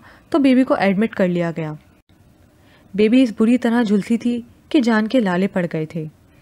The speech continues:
नायलॉन जलकर गोश्त और चर्बी में धंस गई थी।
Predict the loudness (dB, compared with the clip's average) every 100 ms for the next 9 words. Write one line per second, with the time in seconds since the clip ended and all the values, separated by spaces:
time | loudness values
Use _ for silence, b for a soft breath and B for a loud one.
0 | b b -6 -2 0 0 0 0 0 0
1 | -2 0 0 2 -2 0 -2 0 0 -2
2 | -2 -4 -2 -6 -6 -8